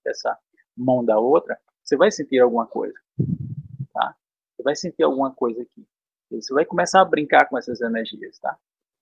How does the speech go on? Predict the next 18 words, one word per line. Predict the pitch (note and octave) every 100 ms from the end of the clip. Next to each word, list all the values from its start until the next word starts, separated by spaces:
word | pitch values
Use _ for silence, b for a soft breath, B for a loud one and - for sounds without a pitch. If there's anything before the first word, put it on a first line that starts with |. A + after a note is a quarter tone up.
| _
Então, | A#2+ D#3+ F#3 -
é, | E3 D#3 D3 E3
é |
essa | A3+ G3+
sensação | - C#3+ C#3 - D#3+ F#3+ -
que | B2+
você | B2 C#3+
começa | B2+ B2 - -
a |
despertar | B2+ - A#2+ - A#2
o |
seu | A2 B2
magnetismo, | A#2 A#2+ A#2 A#2 - - _
né? | - _ _ _ _ _ _ _
E | C3+ C#3+
ele | G3
fez | G3+ F#3 C3
isso | B2 C#3 -